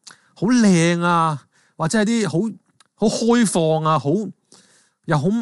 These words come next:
即係總之咩類型都，嘅女都只會鍾意佢，不停咁鍾意佢啦。我舉個例子，例如呢個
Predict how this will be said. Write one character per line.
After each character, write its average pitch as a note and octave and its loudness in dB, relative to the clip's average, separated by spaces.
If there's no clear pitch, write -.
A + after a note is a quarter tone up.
即 C#4+ -2
係 F#3+ -2
總 A#3 0
之 C4 0
咩 B3+ 2
類 F3+ 2
型 A#2 -10
都， G#3+ -4
嘅 F3+ 0
女 F#3 0
都 C4 -2
只 - -4
會 A3+ 4
鍾 F#3+ 0
意 D#3+ 2
佢， A2+ -6
不 G#3 -4
停 B2+ -4
咁 C3 -6
鍾 E3+ -6
意 F3+ -2
佢 D3+ 0
啦。 C3+ 4
我 C3+ 0
舉 D#3+ -2
個 F#3+ 2
例 C3+ 0
子， E3 -4
例 A#2+ -4
如 A#2+ -6
呢 F3 0
個 C3+ 0